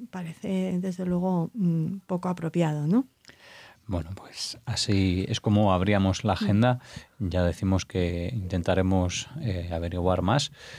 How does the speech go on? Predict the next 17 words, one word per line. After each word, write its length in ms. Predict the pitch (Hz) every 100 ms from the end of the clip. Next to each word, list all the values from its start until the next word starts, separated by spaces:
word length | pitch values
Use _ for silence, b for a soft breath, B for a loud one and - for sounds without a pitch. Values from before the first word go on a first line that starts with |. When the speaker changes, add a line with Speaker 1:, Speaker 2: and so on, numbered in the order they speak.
| B B -
Speaker 2:
Y 160 | - 92
ahora 340 | 90 98 120
continuamos. 760 | 120 110 90 95 107 131 92 -
Speaker 1:
Cambiamos 500 | - 226 214 233 269
de 120 | 269 247
tema 240 | 262 254
totalmente, 580 | 254 240 226 202 196 196
Alex, 400 | 214 220 196 -
para 180 | 220 214
Speaker 2:
Muy 100 | 214
bien. 100 | 208
Speaker 1:
hablarles 340 | 202 240 277 262
de 120 | 233
una 340 | 233 233 233
pintura 500 | 226 220 214 285 285
del 120 | 269 220
famoso, 840 | 220 208 208 - 214 202 196 196